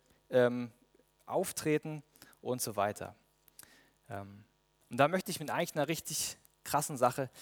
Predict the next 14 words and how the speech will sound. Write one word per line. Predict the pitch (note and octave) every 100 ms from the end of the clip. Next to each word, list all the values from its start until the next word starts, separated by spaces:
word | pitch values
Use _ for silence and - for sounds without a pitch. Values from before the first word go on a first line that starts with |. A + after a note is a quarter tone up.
| -
starten. | - - B2 C3+ - F#2+
Und | G2+ A#2
zwar, | A2 B2+ D#3 - _ - _ - _ _ _ _ _ _ _ _ _ _ _ _ _ _ _
Gott | C#3 E3
ist | D#3
jemand, | C3+ C3+ C#3 C#3+ - - _ _ _ _ _ _ -
der | G2+
gibt | - B2+ E3 - - - _ _ _ _ -
und | A#2
Gott | B2 B2+
ist | -
jemand, | A#2 A2+ A2 A2 - _ _ _ _ _
der | A2
beauftragt. | A2 F#2+ G#2 - - C#3+ -